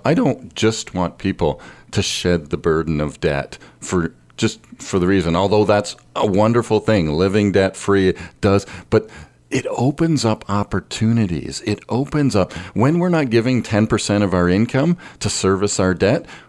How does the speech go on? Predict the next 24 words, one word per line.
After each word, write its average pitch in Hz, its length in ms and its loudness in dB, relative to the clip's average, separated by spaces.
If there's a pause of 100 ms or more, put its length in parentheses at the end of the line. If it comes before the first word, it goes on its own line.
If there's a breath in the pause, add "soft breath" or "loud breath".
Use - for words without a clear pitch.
(140 loud breath)
we're 104 140 2
using 110 520 2
that 85 220 0
ten 123 240 0
percent 101 520 0 (280 loud breath)
for - 140 0
something 123 380 0
that's 98 180 -2
on 107 160 -4
our 87 160 -6
heart, - 540 -4
for - 180 -6
something 120 540 -2
that, 92 240 0
that 92 180 -2 (320 loud breath)
we 107 340 2
actually 107 440 0
now 92 240 0
can 90 160 -4
get 82 220 -2
passionate 95 500 -4
about 85 120 0
and 82 120 -4
say, 85 200 0